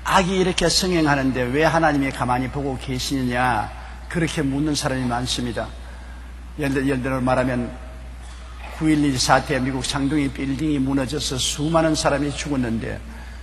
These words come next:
왜 그것을 하나님은 막지 않았느냐? 그 테러 집단들이 비행기를 납치해서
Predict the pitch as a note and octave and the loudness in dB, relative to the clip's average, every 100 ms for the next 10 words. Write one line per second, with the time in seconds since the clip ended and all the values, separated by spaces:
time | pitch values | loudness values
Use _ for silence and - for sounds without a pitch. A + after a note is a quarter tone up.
0 | - - - C#3+ D#3 F#3+ G#3 - E3+ F#3 | -14 -16 -8 0 4 6 6 4 2 2
1 | F#3+ F3 E3+ E3+ D#3 D#3+ D3 D3 - - | 4 4 6 6 6 2 6 6 4 2
2 | C3+ A#2 A#2+ A2+ A2+ A2 - - - - | 2 2 0 -2 -4 -6 -10 -14 -14 -16
3 | - - - - - - - - D3+ - | -16 -16 -16 -16 -16 -16 -8 -2 -2 2
4 | F3 D3+ C#3 - D3 C#3+ C#3+ - C#3 D3 | 4 4 2 4 4 4 2 0 2 2
5 | D3 C#3+ C3+ C3+ - D3 C3+ - C#3 C3 | 2 2 4 2 2 0 2 2 2 2